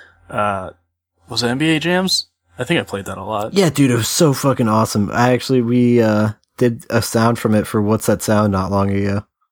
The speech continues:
Speaker 1: Really?
Speaker 2: Yeah.
Speaker 1: Was that, was that with One Track Gamers?
Speaker 2: Yes, it was.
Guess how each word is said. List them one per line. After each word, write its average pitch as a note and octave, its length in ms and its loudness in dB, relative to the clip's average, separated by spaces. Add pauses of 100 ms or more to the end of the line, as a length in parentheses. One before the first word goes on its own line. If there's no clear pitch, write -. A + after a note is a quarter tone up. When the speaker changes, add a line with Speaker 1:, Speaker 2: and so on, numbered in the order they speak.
(840)
Speaker 1:
Really? F3 420 0 (220)
Speaker 2:
Yeah. G#3 220 2
Speaker 1:
Was C#3 100 0
that, D3 280 -2
was D3 140 -2
that D#3+ 120 2
with E3 160 -4
One E3 120 -2
Track D#3+ 240 -2
Gamers? E3+ 380 -4
Speaker 2:
Yes, F#3 200 -6
it G#3+ 60 0
was. G#3 440 0